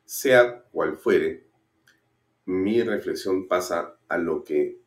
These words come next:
significa el régimen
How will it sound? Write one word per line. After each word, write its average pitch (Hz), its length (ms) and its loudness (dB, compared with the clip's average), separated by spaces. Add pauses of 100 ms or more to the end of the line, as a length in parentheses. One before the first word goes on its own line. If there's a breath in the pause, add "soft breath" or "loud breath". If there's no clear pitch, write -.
(680)
significa - 840 -4 (480 loud breath)
el 85 180 -2
régimen 92 640 2